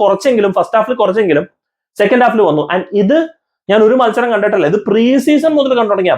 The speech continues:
പ്രീ സീസൺ ഞാൻ വിലയിരുത്താത്തതിന്റെ കാരണം പ്രീ സീസൺ ആയതുകൊണ്ട്. പക്ഷെ പ്രീ സീസൺ മുതലുള്ള അതേ ഇഷ്യൂസ് പ്രീമിയർ ലീഗിലും സെർവറ്റിനെതിരെ നമ്മൾ കണ്ടു തുടങ്ങുമ്പോഴത്തേക്കും നമുക്ക് മനസ്സിലാക്കാം ഇതൊരു പാറ്റേൺ ഉണ്ട്. ഞാൻ വളരെ പണ്ട് പറഞ്ഞിട്ടൊരു കാര്യമാണ്, ഒരു തവണ മിസ്റ്റേക്ക് പറ്റിക്കഴിഞ്ഞാൽ അബദ്ധം,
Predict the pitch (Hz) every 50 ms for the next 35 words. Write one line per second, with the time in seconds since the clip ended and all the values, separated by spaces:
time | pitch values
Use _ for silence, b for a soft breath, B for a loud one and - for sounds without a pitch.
0 | - 180 196 214 190 254 254 240 269 269 262 262 254 226 220 226 233 233 - 247
1 | 240 240 254 247 254 254 - 220 190 185 185 190 202 208 220 240 285 285 _ _
2 | _ _ _ _ _ _ _ _ _ _ - 247 254 240 262 254 233 247 226 202
3 | 185 180 180 160 147 143 165 156 208 208 - 185 190 214 226 240 240 - 285 277
4 | 240 294 330 311 285 262 269 269 254 233 202 190 196 208 233 269 277 254 220 -
5 | - - 214 202 180 - 233 - _ _ _ _ _ _ _ _ _ _ _ _
6 | - 165 180 202 214 233 233 233 240 247 240 233 254 269 269 254 240 - 165 156
7 | 160 170 208 208 254 247 247 247 254 262 269 269 262 240 240 233 226 214 202 202
8 | 196 190 185 180 175 175 175 180 180 240 311 302 240 202 196 208 202 180 170 156
9 | 175 165 151 139 135 131 139 156 190 196 196 196 196 - 185 165 165 165 214 202
10 | 190 180 160 143 117 117 - _ _ _ _ _ _ _ _ _ _ _ 165 170
11 | 180 190 202 220 233 247 262 254 240 233 233 220 208 196 202 196 202 196 196 190
12 | 175 160 165 165 135 107 - - _ _ _ _ - 233 294 294 269 254 254 254
13 | 247 233 226 - 240 220 240 233 208 190 196 196 196 196 185 170 147 143 - 143